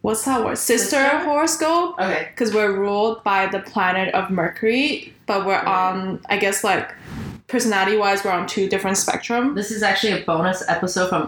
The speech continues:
Speaker 2: Indian matchmaking. <laughs>
Speaker 1: Yes. Some people may say Geminis, Virgos are just Geminis that prove read. So it's like we're very,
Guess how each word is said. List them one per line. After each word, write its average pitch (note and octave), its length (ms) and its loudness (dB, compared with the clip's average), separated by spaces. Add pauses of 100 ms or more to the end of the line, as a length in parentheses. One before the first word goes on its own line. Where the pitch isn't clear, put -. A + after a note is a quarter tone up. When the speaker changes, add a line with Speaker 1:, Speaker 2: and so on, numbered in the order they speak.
Speaker 2:
Indian E3+ 340 0
matchmaking. G#3 800 0
<laughs> - 80 -8
Speaker 1:
Yes. F#4+ 1000 2
Some D4 280 2
people F4 360 4
may F#4+ 160 0
say G#3 680 2 (460)
Geminis, A#3 960 2
Virgos B3 420 4
are A#3+ 100 2
just G#3+ 320 0
Geminis G3+ 520 2
that F#3 160 2
prove F#3+ 320 -2
read. F3 320 0 (580)
So G3+ 540 2
it's A3+ 240 2
like G3+ 200 2
we're G3+ 220 0
very, G#3+ 720 2